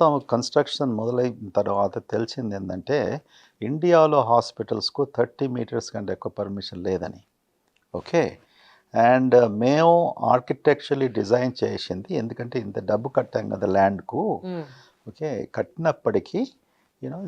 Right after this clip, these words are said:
Speaker 1: just like other ఐటీ buildings, commercial buildings, hospitals also should be the same thing.
Speaker 2: మ్మ్.
Speaker 1: ఎవరు కూడా చెప్పలేదు మాకు.
Speaker 2: ఓ.
Speaker 1: So when the land was brought from the
Speaker 2: mm.
Speaker 1: government, you know, at
Speaker 2: mm.
Speaker 1: that point in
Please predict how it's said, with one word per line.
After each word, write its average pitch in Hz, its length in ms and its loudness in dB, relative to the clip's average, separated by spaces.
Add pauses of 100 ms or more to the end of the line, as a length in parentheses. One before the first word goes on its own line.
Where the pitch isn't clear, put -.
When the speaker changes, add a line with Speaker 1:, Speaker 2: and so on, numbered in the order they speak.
(100)
Speaker 1:
just 113 200 2 (100)
like 147 240 4
other 131 160 6 (120)
ఐటీ 127 280 -2
buildings, 113 380 -4 (200)
commercial 117 440 -4
buildings, 107 360 -4 (360)
hospitals 135 540 -2 (100)
also 117 240 -4 (100)
should 110 240 -8
be 113 120 -2
the - 140 -8
same 101 180 -2 (100)
thing. - 120 -6 (260)
Speaker 2:
మ్మ్. 165 100 -10 (220)
Speaker 1:
ఎవరు 156 220 6
కూడా 165 120 4 (140)
చెప్పలేదు 135 500 2
మాకు. - 180 -12 (320)
Speaker 2:
ఓ. - 40 -14 (280)
Speaker 1:
So - 160 -2
when 87 160 -4
the - 140 -4
land 110 280 6
was 131 100 4 (120)
brought 117 260 6
from 123 120 0 (120)
the 95 100 0 (320)
Speaker 2:
mm. 101 320 -12
Speaker 1:
government, 107 560 -2
you 80 100 -8
know, 127 140 -6 (180)
at 175 60 -4
Speaker 2:
mm. 170 100 -8
Speaker 1:
that 98 120 0 (120)
point 110 260 0
in 92 60 -10